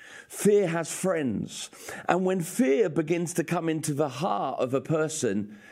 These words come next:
he brings with him anxiety. That's a friend of fear. Worry, stress,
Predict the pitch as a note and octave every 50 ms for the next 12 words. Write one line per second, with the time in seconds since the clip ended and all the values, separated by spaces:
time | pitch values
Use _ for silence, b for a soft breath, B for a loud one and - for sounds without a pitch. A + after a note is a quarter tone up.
0 | B B B B B B B F#3 G3 F3 C#3 F3 G#3+ A3 A3+ G#3+ F#3 C#3+ D#3 F3+
1 | A#3 A#3+ G3 C#3 D3 D3+ D3 D3+ D3 D3 - - - - - E3+ F3 F#3 F3 D3+
2 | C3 C3+ F#3+ F3 F3+ F#3 F3+ F3 D#3+ D3+ - - - A#2+ F2+ F2 - - - -
3 | E3 F3 D#3+ - D#3+ - - - D#3+ C#3+ C#3+ C#3+ C3 C#3 C3 - - F#3 E3 C3+
4 | B2+ - - - B B B B B B B B2+ C3 D3+ F#3 F#3 F#3 F3 C#3+ B2+
5 | A#2 G2 B B B B - - - - F#3 G3 E3+ C#3+ A#2 - - -